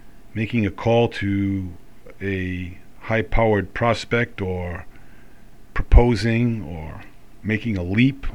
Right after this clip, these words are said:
off a bridge or of a plane or into a job,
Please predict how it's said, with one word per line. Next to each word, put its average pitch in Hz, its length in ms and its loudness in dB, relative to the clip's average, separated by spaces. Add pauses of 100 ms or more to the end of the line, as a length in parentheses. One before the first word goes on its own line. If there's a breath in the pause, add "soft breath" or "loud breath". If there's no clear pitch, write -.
off 101 200 -4
a 80 40 -12
bridge 113 560 2
or 82 280 -8
of - 120 -12
a - 60 -14
plane 127 720 4 (680 soft breath)
or 90 240 -8
into 101 320 2
a 90 40 -4
job, 123 640 4